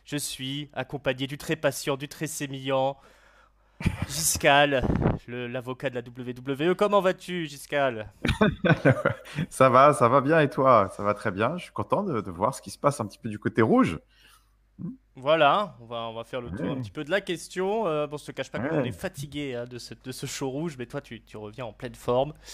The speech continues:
Speaker 2: Bah, je,
Speaker 1: Et,
Speaker 2: ouais,
Speaker 1: et
Speaker 2: je
Speaker 1: puis
Speaker 2: reviens
Speaker 1: voilà.
Speaker 2: tout frais. Ça fait quatre semaines que j'ai pas vu Raw, euh, donc, euh, du coup, je,
Speaker 1: Ah,
Speaker 2: je
Speaker 1: ouais,
Speaker 2: découvre.
Speaker 1: t'auras peut-être des nouveautés, hein, <laughs> contrairement à nous qui, qui sommes en boucle un petit peu depuis un moment.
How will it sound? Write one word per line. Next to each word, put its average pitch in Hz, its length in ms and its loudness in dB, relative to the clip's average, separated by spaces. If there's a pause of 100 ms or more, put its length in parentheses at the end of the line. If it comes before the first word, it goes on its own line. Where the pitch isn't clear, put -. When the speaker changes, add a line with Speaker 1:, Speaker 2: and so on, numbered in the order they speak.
(380)
Speaker 2:
Bah, 98 80 6
je, 101 160 2
Speaker 1:
Et, 104 40 4
Speaker 2:
ouais, 101 200 6
Speaker 1:
et - 20 4
Speaker 2:
je 104 80 -6
Speaker 1:
puis 104 80 -8
Speaker 2:
reviens 98 160 -4
Speaker 1:
voilà. 117 140 6
Speaker 2:
tout - 120 -8
frais. 123 300 2
Ça 147 140 -4
fait 104 160 -2
quatre 147 180 2
semaines 127 320 2
que 127 80 -2
j'ai 101 140 0
pas 104 140 4
vu 98 120 2
Raw, 107 460 4
euh, 95 300 0
donc, 90 280 -4
euh, 87 300 2
du 80 120 -12
coup, - 160 -8
je, 95 140 -8 (300)
Speaker 1:
Ah, - 220 -12
Speaker 2:
je 120 40 -10
Speaker 1:
ouais, 87 60 -2
Speaker 2:
découvre. 113 500 -4
Speaker 1:
t'auras 110 220 -10
peut-être 160 260 -10
des 135 120 -6
nouveautés, 160 540 2
hein, 135 160 4
<laughs> 156 40 -16
contrairement 127 420 -6
à 123 80 -4
nous 135 160 -8
qui, - 180 -18 (220)
qui - 100 -20
sommes 120 200 -8
en 110 60 -12
boucle 160 260 -14
un 117 40 -12
petit - 140 -20
peu - 120 -16
depuis - 180 -18
un - 20 -14
moment. 113 240 -12